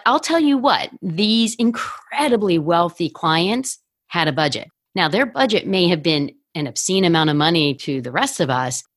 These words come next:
but it was still a budget and we were still to keep within it. So to say, like, "Oh, there's no budget," it's not true. There is always a budget.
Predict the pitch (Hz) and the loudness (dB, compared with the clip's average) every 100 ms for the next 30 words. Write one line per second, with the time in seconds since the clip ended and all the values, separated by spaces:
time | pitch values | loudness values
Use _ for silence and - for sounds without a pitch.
0 | _ 151 170 320 440 - - 320 302 214 | _ 0 0 0 0 -2 0 0 0 -2
1 | 160 240 139 107 - 156 156 180 214 240 | -2 -2 -2 -6 -2 0 2 4 4 2
2 | - - 208 214 214 - - 208 196 - | 0 2 2 2 0 -8 -6 -4 -4 -2
3 | 180 - 175 147 101 - _ _ - 190 | -2 -2 -2 -2 -2 -14 _ _ -2 0
4 | 185 185 180 175 196 175 254 254 240 175 | 2 2 -2 -6 -6 -2 0 0 0 -2
5 | - 196 180 160 156 165 156 151 147 127 | 0 0 2 0 0 0 2 0 -2 -2
6 | 131 _ - 233 285 277 - 269 - - | -6 _ -10 -4 0 0 0 -2 -4 -6
7 | - 214 226 - - 214 226 233 233 226 | -2 2 2 0 2 4 6 4 4 0
8 | - 202 175 - - - | -6 -10 -6 -6 -8 -12